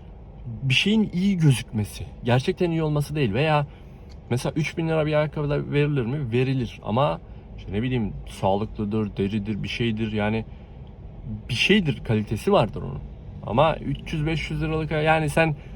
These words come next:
işte Ender Spor var burada. Ender Spor'u bilenler bilir. Bursa'nındı galiba. Ender Spor'da doksan liraya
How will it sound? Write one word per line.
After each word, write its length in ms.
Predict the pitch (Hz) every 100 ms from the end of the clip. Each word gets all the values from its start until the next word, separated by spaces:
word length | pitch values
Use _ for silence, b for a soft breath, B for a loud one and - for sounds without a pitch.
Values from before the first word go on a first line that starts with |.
| B B -
işte 140 | -
Ender 340 | 147 175 190
Spor 360 | 180 - 208 202
var 240 | 175 127
burada. 200 | 101 95
Ender 260 | 98 107 110
Spor'u 360 | 107 - 113 107
bilenler 420 | 110 110 113 107
bilir. 260 | 107 92
Bursa'nındı 460 | 104 104 104 95 90
galiba. 380 | 90 87 98 139 B B B B 143
Ender 320 | 180 214 214
Spor'da 680 | - - 160 175 220 202 147
doksan 400 | 190 - 220 175
liraya 360 | 160 208 220